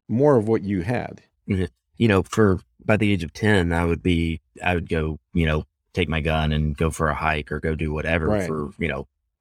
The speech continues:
Speaker 2: all day, depending on the circumstances. But, you know, that was, it, you know, very different, though.
Speaker 1: Yeah, you weren't in school. That was a difference.
Speaker 2: I, but I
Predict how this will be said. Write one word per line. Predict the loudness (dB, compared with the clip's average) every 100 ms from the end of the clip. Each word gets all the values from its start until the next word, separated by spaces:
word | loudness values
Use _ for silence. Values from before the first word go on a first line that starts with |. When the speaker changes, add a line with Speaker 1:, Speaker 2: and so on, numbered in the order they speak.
| -18 -18 _ _ _ -20 -4
Speaker 2:
all | 2 2
day, | 2 -2 -2 -10 -8
depending | -6 2 2 4
on | 2
the |
circumstances. | 0 0 -2 -4 -8 -6 -8
But, | -6 -8 -6
you | -6
know, | -4 -4
that | -4 -4
was, | -4 -8 -10 -14 _ _ _ _ _ _ _ _
it, | -6 -6 -6 _ _ -12 -12 _
you | -4
know, | -4 -6 -2
very | 0 0
different, | -2 -8 -6
though. | -8 -8 _ _ _ _ _ _ _ _ _
Speaker 1:
Yeah, | 0 0 0 -4
you | -2 2
weren't | 0 -2
in | -10
school. | -6 -4 -4 -10 _ _ -6
That | -4
was | -2
a |
difference. | 0 0 -2 -6 -18 _
Speaker 2:
I, | 2 2 0 _ _ -2
but | 2
I | 2